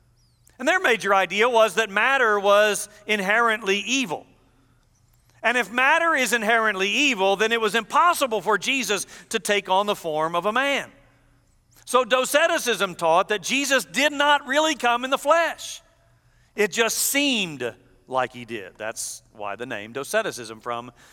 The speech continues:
"to seem." And so John is combating at least the early forms of these kinds of, of heresies, all of which come back to the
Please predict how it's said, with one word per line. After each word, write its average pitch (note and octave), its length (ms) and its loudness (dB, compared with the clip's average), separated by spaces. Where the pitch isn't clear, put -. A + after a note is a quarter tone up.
"to C#3+ 100 -8
seem." D#3+ 520 -4
And G3+ 80 -8
so A3+ 140 0
John C#4 420 4
is A3 180 0
combating A3 720 0
at G#3 80 -2
least D4 240 0
the A#3 140 0
early C#4+ 340 4
forms A#3+ 540 4
of F#3+ 140 0
these B3 240 -2
kinds B3 440 0
of, F3+ 140 0
of F#3 120 2
heresies, G#3+ 960 -2
all D#4 300 6
of C#4 80 2
which A#3 280 -2
come A3 240 0
back A3+ 520 2
to A3 280 -4
the F#3+ 280 0